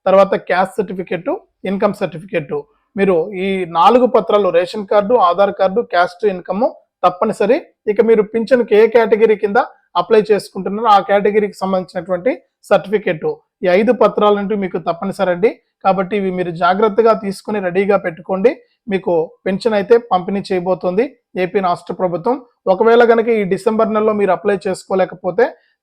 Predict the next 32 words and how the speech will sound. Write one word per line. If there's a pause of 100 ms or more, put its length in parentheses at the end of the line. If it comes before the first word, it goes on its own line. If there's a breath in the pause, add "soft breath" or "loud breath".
తరువాత
మీకు
పింఛన్లు
ఇచ్చేది
ఆరు
నెలలకు
ఒకసారని (340)
మంత్రి
గారు
క్లియర్గా
చెప్పారు.
కాబట్టి (340)
ఒకవేళ
ఇప్పుడు
మిస్
అయితే, (340 loud breath)
అంటే
ఈ
డిసెంబర్లో (460)
అప్లై
చేసుకునే (100)
ప్రతి
పింఛను
కూడా (400 loud breath)
జనవరి
జన్మభూమి
కార్యక్రమంలో
మీకైతే (520)
పంపిణీ
చేయడం
జరుగుతుంది.
అంటే